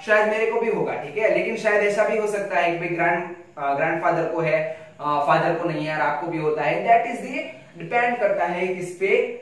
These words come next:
इन्फॉर्मेशन पे, कि आपका जो मतलब कि क्रोमोसोम है, क्रोमोसोम्स है, वो आपके पेरेंट्स में से कौन सा, कौन सा इन्फॉर्मेशन लेके आया है in form of D N A। And what is the full form of D N A? That is the deoxy, again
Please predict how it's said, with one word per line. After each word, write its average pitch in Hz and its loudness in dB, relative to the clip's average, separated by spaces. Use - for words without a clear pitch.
इन्फॉर्मेशन 160 0
पे, 160 -4
कि 151 -8
आपका 180 0
जो 185 0
मतलब 170 -4
कि 170 -10
क्रोमोसोम 160 -2
है, - 0
क्रोमोसोम्स 165 -2
है, 165 2
वो 165 0
आपके - 0
पेरेंट्स 202 4
में 185 -8
से 196 -4
कौन 165 0
सा, 190 -2
कौन 170 0
सा 202 0
इन्फॉर्मेशन 170 0
लेके 151 -2
आया 165 4
है 151 2
in 151 -4
form 147 2
of 160 6
D 160 2
N 160 6
A। - -2
And 156 -2
what 165 4
is 165 -4
the 190 -2
full 185 0
form 196 6
of 202 6
D - -8
N 196 0
A? - 0
That 165 0
is 165 -2
the 160 0
deoxy, 214 0
again 139 -4